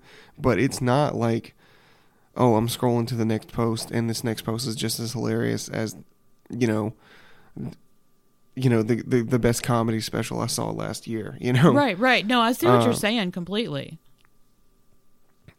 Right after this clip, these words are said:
Speaker 1: So I, I worry about that, but I also, I'm, I, I, I'm concerned that I'm just, uh,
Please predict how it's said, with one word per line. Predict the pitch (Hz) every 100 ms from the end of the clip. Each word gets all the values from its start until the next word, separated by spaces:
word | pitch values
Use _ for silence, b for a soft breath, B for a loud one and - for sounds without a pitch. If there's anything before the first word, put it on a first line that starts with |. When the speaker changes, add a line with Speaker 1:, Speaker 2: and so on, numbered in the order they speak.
| - -
Speaker 1:
So | - 160 107 - -
I, | 127
I | -
worry | 147 175 160
about | 127 113 113
that, | 113 110
but | 123
I | 127
also, | 127 135 131 127 120 117 - b b b b b b _ _ _ _ _ _ _ _ _ _ _ _ _ _ 135
I'm, | 139 -
I, | 101 110 -
I, | 135 -
I'm | 131 135
concerned | 147 131 170 185 185 139
that | 117
I'm | 117
just, | 117 113 -
uh, | 117 117 113 113 113